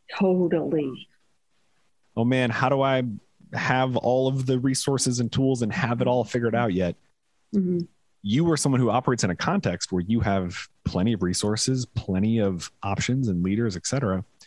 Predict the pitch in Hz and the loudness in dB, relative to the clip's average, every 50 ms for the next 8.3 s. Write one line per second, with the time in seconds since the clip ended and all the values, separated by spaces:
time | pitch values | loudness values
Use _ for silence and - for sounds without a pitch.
0 | - - - 185 185 185 113 107 - 92 101 101 101 98 - - 107 98 92 101 | -10 -4 -4 -2 0 2 0 0 0 0 0 0 0 0 -4 -2 -2 0 2 2
1 | 110 131 147 - - 120 104 - - 98 95 92 90 92 82 85 - - - _ | 0 0 0 0 0 -2 -2 0 0 0 2 2 0 0 -2 -4 -8 -12 -16 _
2 | - - - - - 117 110 110 107 101 113 123 147 98 95 80 - 90 85 - | -8 -6 -4 -2 0 2 2 2 2 -2 -2 -2 -2 -2 -2 0 -2 -4 -4 -2
3 | - 113 110 101 90 82 80 78 82 - - _ _ _ - 196 185 90 104 98 | -2 -2 0 0 0 0 -2 -4 -6 -10 -16 _ _ _ -6 -4 -2 0 -2 -2
4 | 92 90 101 101 101 - - 101 95 95 92 92 87 87 95 90 85 87 87 104 | -2 -2 -4 -2 -2 -2 -2 -2 0 0 0 0 0 0 -2 -2 -4 -4 -4 -2
5 | 101 101 104 98 92 90 90 90 87 - 92 85 82 80 85 82 87 85 82 - | -2 0 0 -2 -2 -2 -2 -2 -2 -2 -2 -2 -2 -2 -2 -2 -2 -2 -2 -4
6 | 80 78 - - 87 87 87 - - _ _ _ _ _ - - 202 190 185 190 | -4 -6 -6 -4 -2 -2 -2 -4 -6 _ _ _ _ _ -4 -2 0 0 2 2
7 | 185 120 131 147 147 160 147 120 - 139 127 113 - 120 107 101 - - - 104 | 2 2 2 2 2 0 0 0 0 0 0 0 0 0 0 0 -2 -2 0 0
8 | 101 101 98 92 87 - | 2 2 0 0 -2 -6